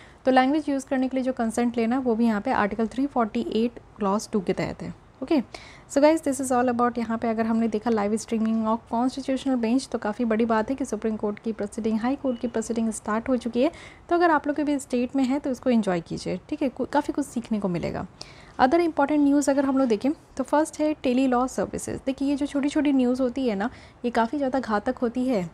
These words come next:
इस छोटे-छोटे news से भी question आते हैं, अगर आप लोग इसको भी skip कर दोगे ना तो काफ़ी ज़्यादा प्रॉब्लम हो सकती है।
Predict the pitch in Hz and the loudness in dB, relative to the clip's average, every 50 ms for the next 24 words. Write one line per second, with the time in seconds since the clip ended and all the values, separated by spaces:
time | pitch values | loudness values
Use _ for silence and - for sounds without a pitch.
0 | - - - - - - - 233 233 - - 269 269 294 - 320 294 294 285 277 | -14 -20 -20 -20 -10 -6 -4 -4 -2 0 0 0 0 2 0 0 2 2 4 4
1 | 277 269 - 294 269 277 269 - 247 233 - 262 262 247 220 - 254 269 254 240 | 2 2 0 0 -2 0 0 -2 -2 0 0 0 0 0 0 0 0 0 0 0
2 | 240 233 226 226 - 247 240 247 240 - - 254 247 277 269 254 - - 269 262 | 0 0 0 0 0 0 0 0 0 -2 -2 0 2 2 2 0 0 -2 -6 -4
3 | - - 262 254 247 233 220 220 220 262 320 311 294 - 233 233 - 254 247 233 | -2 0 0 2 2 2 0 0 0 0 0 -2 -2 -2 -2 -2 -2 -2 -2 0
4 | 226 220 - - 220 208 220 247 226 - 226 220 208 - 185 185 - 180 170 175 | -2 -2 0 0 0 2 2 2 2 2 0 0 0 -2 -4 -4 -6 -6 -6 -6
5 | 175 185 - - - - - | -6 -8 -10 -14 -20 -20 -20